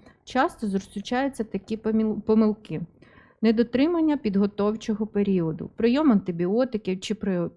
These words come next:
пробіотиків перед аналізом. Збір матеріалу з унітазу призводить до забруднення водою і сторонніми речовинами. Використовуйте контейнер,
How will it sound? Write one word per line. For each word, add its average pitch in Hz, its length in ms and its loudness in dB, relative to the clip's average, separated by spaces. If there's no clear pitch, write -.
пробіотиків 208 760 0
перед 196 400 0
аналізом. 185 760 -2
Збір 214 420 0
матеріалу 196 560 2
з 185 60 -6
унітазу 202 600 0
призводить 196 520 -2
до 185 80 -8
забруднення 220 580 2
водою 190 680 0
і 202 80 -2
сторонніми 196 680 2
речовинами. 185 800 -4
Використовуйте 233 840 0
контейнер, 220 680 2